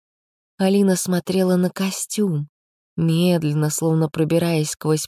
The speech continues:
патоку, подняла глаза к его лицу. Оно было пепельным и каким-то бесформенным. Такое, что отвернёшься, сразу забудешь.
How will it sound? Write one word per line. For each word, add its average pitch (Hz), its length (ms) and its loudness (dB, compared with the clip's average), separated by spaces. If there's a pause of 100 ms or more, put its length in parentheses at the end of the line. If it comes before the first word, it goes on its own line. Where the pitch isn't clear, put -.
(120)
патоку, 175 540 -4
подняла 165 480 0
глаза 160 400 -2
к - 100 -18
его 156 220 0
лицу. 160 480 -4 (680)
Оно 202 220 2
было 185 260 2 (120)
пепельным 165 720 2
и 165 280 2
каким-то 175 560 -2
бесформенным. 160 1000 -2 (500)
Такое, 165 580 -2
что 147 380 -6
отвернёшься, 160 1000 -2
сразу 170 380 -4
забудешь. 170 680 -4